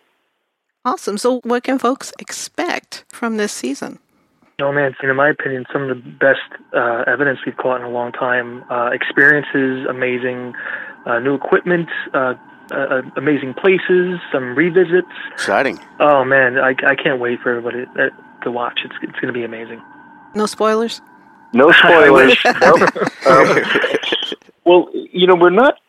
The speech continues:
Speaker 4: changing too much. You know, one thing that we heard, uh, especially since, you know, there was a, a season or two without us, um, w-, we heard everybody what they didn't like,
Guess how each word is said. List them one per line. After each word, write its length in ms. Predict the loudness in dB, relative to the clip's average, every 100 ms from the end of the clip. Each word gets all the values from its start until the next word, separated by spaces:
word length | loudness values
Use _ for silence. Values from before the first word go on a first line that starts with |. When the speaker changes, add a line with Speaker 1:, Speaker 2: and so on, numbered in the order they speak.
| 0 2
Speaker 4:
changing 460 | 2 2 0 -2 -6 -4
too 140 | -2
much. 300 | -2 -4 -6 -8 -10
You 80 | 0
know, 120 | 2
one 200 | 4 2
thing 240 | 2 2 4
that 120 | 4
we 160 | 4
heard, 380 | 6 6 6 4 -4 _ _ _
uh, 260 | 2 4 4 0 -4 -6 -12 _
especially 460 | 0 2 4 2 2 -2
since, 220 | -2 -2 2
you 60 |
know, 120 | 4
there 140 | 6 6
was 340 | 8 6 6
a, 160 | 2 2
a 40 | -4 0
season 280 | 2 2 2
or 100 | 0
two 240 | 2 2
without 340 | 4 6 6
us, 160 | 6 2 -2 _ _ _ _ -4
um, 300 | 0 0 -2
w-, 240 | -2 0
we 180 | 2 4
heard 320 | 6 6 8
everybody 540 | 6 4 6 4 6 4
what 180 | 4
they 120 | 2 2
didn't 280 | 0 0
like, 300 | 2 2 2